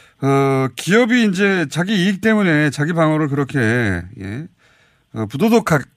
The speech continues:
정도로 했던 것에 대해서는 짚어봤습니다, 어제. 근데 이 기업을 관리 감독하고 이제 근로자 편에 서서 그것이 산재일 수 있다고,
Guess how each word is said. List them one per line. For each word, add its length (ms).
정도로 440
했던 320
것에 220
대해서는 480
짚어봤습니다, 600
어제. 340
근데 400
이 840
기업을 840
관리 240
감독하고 640
이제 100
근로자 380
편에 240
서서 300
그것이 520
산재일 460
수 120
있다고, 800